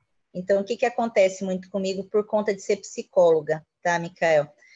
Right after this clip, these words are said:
Eu trabalho na psicologia há alguns anos e eu sou terapeuta integrativa também. Então, nesse trabalho, a gente tem que escutar muito. Então, a gente escuta muito a história pra tentar realmente auxiliar no que é possível.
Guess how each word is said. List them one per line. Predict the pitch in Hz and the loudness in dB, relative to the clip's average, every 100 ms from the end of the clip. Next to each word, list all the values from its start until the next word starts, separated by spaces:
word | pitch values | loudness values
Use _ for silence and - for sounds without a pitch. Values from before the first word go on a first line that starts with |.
| - - | -20 -6
Eu | - | -4
trabalho | 175 180 175 180 | 2 2 4 2
na | 185 | 0
psicologia | 180 - 185 - 175 175 175 175 175 170 | -2 -6 -8 -2 0 2 0 0 2 4
há | 165 - 165 | 2 0 2
alguns | 170 165 170 170 160 | 2 2 0 -6 0
anos | 165 165 202 233 214 208 185 | 4 6 4 2 -2 -4 0
e | |
eu | 180 | -2
sou | 180 180 175 | 0 2 2
terapeuta | 175 175 175 - 175 175 - 180 175 170 165 - | 4 2 2 0 0 0 0 0 2 4 2 0
integrativa | 180 180 175 185 180 185 180 | -6 -4 0 -2 -2 -6 -4
também. | 175 202 220 175 151 151 _ _ _ _ _ | -2 -2 -2 0 -2 -2 _ _ _ _ _
Então, | - 196 | 2 2
nesse | 220 277 - | 4 0 0
trabalho, | 196 175 190 208 | 0 2 2 2
a | 196 | 0
gente | 202 - | -2 -6
tem | 196 | -8
que | 202 | -8
escutar | - 196 214 226 | -14 -8 -4 -2
muito. | 220 196 175 185 - 151 - _ _ | 0 -2 -4 -8 -14 -18 -18 _ _
Então, | - 175 | -2 0
a | |
gente | 185 202 196 247 | 0 -4 -6 -10
escuta | - - 226 220 196 | -12 -6 -4 -2 -4
muito | 190 190 185 | -4 -4 -4
a | |
história | 165 - 175 175 175 170 165 165 160 160 160 | -4 -4 2 4 6 4 4 4 4 2 0
pra | 226 | -2
tentar | 240 311 311 247 | -2 -4 0 0
realmente | 247 208 208 202 208 | 2 0 -2 -2 -4
auxiliar | 202 208 190 185 | -4 -4 -2 -2
no | 185 | -2
que | 185 | 0
é | 190 | -2
possível. | 190 226 - 170 151 147 | -2 -8 -6 -8 -6 -8